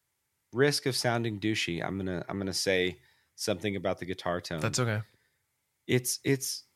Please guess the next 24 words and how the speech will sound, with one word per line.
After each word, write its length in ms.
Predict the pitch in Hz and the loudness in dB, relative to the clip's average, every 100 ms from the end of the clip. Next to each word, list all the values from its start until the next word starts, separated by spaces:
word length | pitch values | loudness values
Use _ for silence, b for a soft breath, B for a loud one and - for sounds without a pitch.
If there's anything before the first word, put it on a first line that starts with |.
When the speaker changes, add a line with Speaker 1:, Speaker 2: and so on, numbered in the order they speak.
| _ _ - | _ _ -2
Speaker 1:
it 160 | 117 | 0
sounds 800 | 101 - 110 101 120 135 143 - - _ - | 2 4 6 8 8 4 2 -4 -8 _ -2
in 140 | 113 | 0
the 80 | 110 | 0
chorus. 520 | - 135 117 95 - | 2 6 6 6 2
I 120 | - 101 | 0 0
love, 580 | 92 92 104 107 104 - | 2 4 6 4 0 -6
it 140 | - - | -4 -2
just 240 | 110 - | 0 0
has 240 | 107 101 | 2 2
this 340 | 95 98 - - _ - | 2 0 0 -2 _ -12
tough 680 | - - - 92 - - _ _ _ _ | -6 0 2 2 0 -16 _ _ _ _
sound. 540 | - - 107 82 76 80 | -4 2 2 2 0 2
You 100 | 110 | 4
know 80 | 120 | 4
what 100 | 113 | 4
I 40 | |
mean? 220 | 101 107 | 4 2
Like, 260 | 110 95 - b b b b _ - | 2 0 -2 b b b b _ 0
freaking 300 | 127 120 113 | 2 2 0
sounds 380 | - 104 98 - | 2 2 0 -4
tough 440 | - 104 98 95 - | -4 0 0 0 -4
and 160 | 104 | -2
edgy. 520 | 92 101 104 90 85 | 4 4 4 -2 -4